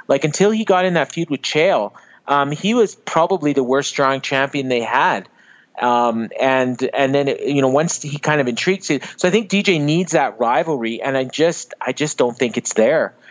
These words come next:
a-, at least not yet. And I don't see anyone on the horizon that, that's gonna come there. And, and you need,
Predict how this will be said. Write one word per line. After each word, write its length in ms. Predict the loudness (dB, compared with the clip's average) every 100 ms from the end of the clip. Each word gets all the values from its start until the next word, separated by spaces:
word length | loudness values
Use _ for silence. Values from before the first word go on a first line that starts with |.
| _
a-, 200 | 0 2
at 100 | 2
least 240 | 2 -2 2
not 180 | 0 2
yet. 140 | 0
And 100 | 2
I 60 | 0
don't 160 | 0
see 160 | -2 -2
anyone 240 | 0 2
on 120 | 2
the 60 | 2
horizon 640 | 2 2 2 0 -2 -4 -6 -14 _
that, 180 | -2 0
that's 220 | 0 -2
gonna 180 | -2 -4
come 260 | 0 -2 2
there. 140 | 2
And, 140 | 2 0
and 120 | 0
you 120 | 2
need, 320 | 2 2 0